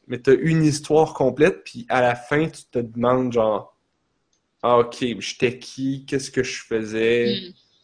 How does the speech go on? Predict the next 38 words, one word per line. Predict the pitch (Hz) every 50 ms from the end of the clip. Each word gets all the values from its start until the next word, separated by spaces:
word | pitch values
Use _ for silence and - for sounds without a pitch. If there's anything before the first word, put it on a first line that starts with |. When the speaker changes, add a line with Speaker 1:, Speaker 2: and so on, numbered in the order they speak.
| _ _ _
Speaker 1:
Qu'est-ce | - 131 123 -
que | - 131
ça | 123 - 123 113
veut | 110 107 104 117 113
dire ? | 101 98 107 113 110 113 117 120 -
Pourquoi | - 135 - - - - - 131 131 131 127 127
il | 123 120
s'est | 120 - 120 107
passé | - 117 107 110 - - 123 -
telle | - 101 87
affaire ? » | 78 - - - 69 58 - - - _ _ _ _ _ _ _ _ _ _ _ _ _ _ _ _ _ _
Alors | - 117 120 120 120
que | - 131
Virginia, | 113 107 117 123 120 113 117 120 117 104 101 120 127 127
c'est | 127 - - 87
comme, | - 80 76 71 73 104 113 113 _ _ _
ça | - - - - - _
t'arrive | _ 113 107 - 110 107 104 90
à | 82
toi. | - - - - 98 101 82 69 -
Même | - 160 208 226
si | 214 - - - 208 202 196 - - _ _ -
tu | - - 151
n'es | 151 151 156 151
clairement | 151 - 170 160 160 156 143 156 156 156 156 151
pas | 151 - 175 165 160
toi | 165 - - 131 127 147 147 139
dans | 123 117 123 117
le | 117 113 104
jeu, | 101 101 107 120 113 98 - -
tu | - - 131
es | 127
clairement | 127 - 147 147 139 135 135 135 139 143 143
une | 107 131 135 127 123
personne | 135 131 - - - 135 127
avec | 120 117 117 120
un | 113 110 104
nom, | 104 107 110 110 107 113 113 113